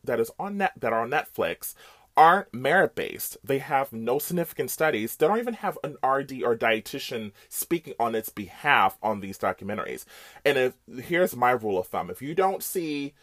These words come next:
a pediatrician or a registered dietitian that's, um, being interviewed for any of these food documentaries, I don't buy it. That's on period. Um, people say, "Well, there's a doctor on there. There's a cardiologist on there."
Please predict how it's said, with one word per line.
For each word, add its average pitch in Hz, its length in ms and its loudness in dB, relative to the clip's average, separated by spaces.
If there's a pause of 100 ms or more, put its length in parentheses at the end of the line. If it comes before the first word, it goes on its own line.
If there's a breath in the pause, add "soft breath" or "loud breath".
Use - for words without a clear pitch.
(280 soft breath)
a 120 100 0
pediatrician 156 920 0 (100)
or 110 280 6
a 117 80 4
registered 127 380 -2
dietitian 139 720 -2 (380 soft breath)
that's, 113 520 4
um, 107 300 4
being 120 220 -4
interviewed 139 520 -2
for 127 240 4
any 135 180 -2
of 135 100 0
these 139 180 -8
food 151 160 -2
documentaries, 143 680 -2 (180)
I 123 160 10
don't 117 240 2
buy 85 220 4
it. 65 240 -6 (880)
That's 131 260 4
on 117 140 -4
period. 92 540 -6 (920 soft breath)
Um, 117 480 6 (360)
people 156 280 4
say, 151 160 4
"Well, 131 160 2
there's 131 220 2
a 135 60 -2
doctor 139 420 6
on 104 100 0
there. 98 120 -2
There's 110 160 -4
a - 40 -12
cardiologist 139 720 0
on 101 160 -4
there." 87 280 -6